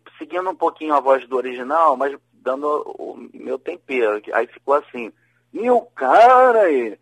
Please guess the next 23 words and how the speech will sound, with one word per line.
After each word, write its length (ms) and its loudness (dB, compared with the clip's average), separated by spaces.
ó, 640 2
te 280 -20
falando 380 -2
um 40 -10
negócio 1040 2
aí, 240 -4
ah, 720 2
isso 420 -2
não 260 -8
vai 260 -6
dar 240 -4
certo 680 -2
não. 720 -6
Aquela 260 2
gatinha 600 0
tá 180 2
comigo, 680 -6
entendeu? 640 -2
Eu 440 4
tô 240 0
passeando 720 0
com 260 -2
ela 320 4